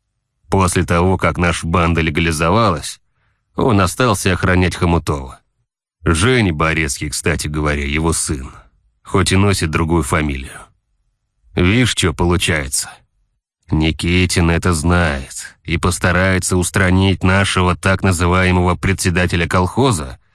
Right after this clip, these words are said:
от общего управления. Наступает смутное время, внучок. А нам с тобой надо Вадьку спасать. Выяснить, как эти бешенцы обрабатывают наших родичей и соседей, и спасать.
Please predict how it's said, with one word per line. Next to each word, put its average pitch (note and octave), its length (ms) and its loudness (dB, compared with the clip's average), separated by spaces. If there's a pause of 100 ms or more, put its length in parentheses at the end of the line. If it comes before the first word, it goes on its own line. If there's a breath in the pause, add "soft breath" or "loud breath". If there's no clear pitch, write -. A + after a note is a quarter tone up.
(100)
от F2+ 240 0
общего F#2+ 440 2
управления. F2 760 0 (580)
Наступает D#2 840 -2
смутное G2 760 2
время, D#2 380 -2
внучок. - 840 -8 (580)
А D#2+ 180 0
нам F2+ 260 2
с - 80 -4
тобой F#2 320 2
надо F#2 200 2
Вадьку F2+ 340 0
спасать. F2 720 -2 (600)
Выяснить, F#2+ 680 2
как F2 200 -2
эти F#2+ 180 2
бешенцы F2+ 560 0
обрабатывают E2+ 840 0
наших E2+ 320 0
родичей F2 460 2
и - 20 -2
соседей, E2+ 720 -2 (380)
и E2+ 120 0
спасать. - 760 -4